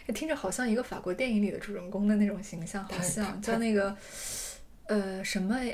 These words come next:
Speaker 1: 呃，Libre et Assoupie，你看过吗？
Speaker 2: 没有。
Speaker 1: 就是一个读，就读书非常好的一个男生，他读了很多个学位，但是他就是不知道自己要做什么工作，然后也不想工作。
Speaker 2: 嗯。
Speaker 1: 然后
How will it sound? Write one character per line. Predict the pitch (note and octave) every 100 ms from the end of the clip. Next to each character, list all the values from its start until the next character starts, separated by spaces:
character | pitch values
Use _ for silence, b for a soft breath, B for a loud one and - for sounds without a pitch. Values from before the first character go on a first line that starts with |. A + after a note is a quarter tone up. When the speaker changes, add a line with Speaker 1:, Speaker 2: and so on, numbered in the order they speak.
| - - - - - - - - - -
Speaker 1:
呃， | G#3+ G#3 G3+
Libre | A3 C4 A3+ G#3
et | - G3+
Assoupie， | G#3 A3 G#3 G#3+ - -
你 | G#3
看 | G#3+
过 | F#3+
吗？ | F#3+ G#3+ -
Speaker 2:
没 | B2+ B2 B2
有。 | A2+ - b b b b
Speaker 1:
就 | - C4
是 | C4
一 | A3+
个 | A#3 A3 G#3 A3 b b - -
读， | G#3 -
就 | C4
读 | - A#3
书 | C#4+
非 | C#4+ D4
常 | C#4 A3
好 | G#3
的 | -
一 | F3
个 | F3
男 | E3+ F3
生， | F#3
他 | G#3+
读 | G#3
了 | G#3+
很 | G3+
多 | E3+
个 | F#3
学 | G3+ - E3+
位， | E3
但 | G#3+
是 | G#3+
他 | A#3
就 | A#3
是 | A3+
不 | G#3
知 | A3
道 | A3
自 | G#3
己 | G3
要 | F#3 F#3
做 | G#3
什 | F#3
么 | F3
工 | G3 F3+
作， | F3+ D#3+
然 | F#3
后 |
也 | G3+
不 | A3+
想 | G#3 -
工 | - -
作。 | - D#3 - -
Speaker 2:
嗯。 | C3 B2+ B2 B2 A#2+
Speaker 1:
然 | G3+
后 | A3